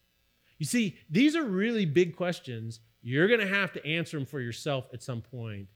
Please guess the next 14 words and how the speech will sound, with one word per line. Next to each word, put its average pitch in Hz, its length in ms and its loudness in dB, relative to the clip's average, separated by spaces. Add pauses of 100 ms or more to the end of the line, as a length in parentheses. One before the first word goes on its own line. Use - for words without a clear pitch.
(200)
And 143 80 -2
what 135 80 -2
we're 180 100 2
trying 220 240 -2
to 202 80 -2
do 143 340 0
is 139 120 -4
show 202 440 2
you 123 480 -2 (240)
how 147 520 0 (220)
our 147 100 2
society 139 1120 -2 (200)
is 143 300 2
allowing 135 880 2